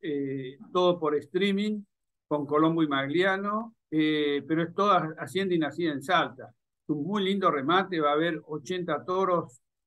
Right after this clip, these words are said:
Brangus y Braford. El Brangus es nuestro, del Corral de Guardia, todo lo que es Brangus y todo lo que es Braford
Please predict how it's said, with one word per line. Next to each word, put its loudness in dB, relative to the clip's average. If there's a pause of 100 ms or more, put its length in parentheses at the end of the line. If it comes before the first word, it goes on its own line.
(100)
Brangus 2
y -2
Braford. 2
El -4
Brangus 2
es -2
nuestro, 0
del -6
Corral -2
de 0
Guardia, 2
todo -6
lo -6
que -6
es -2
Brangus 0
y -10
todo -2
lo -4
que -2
es 2
Braford 2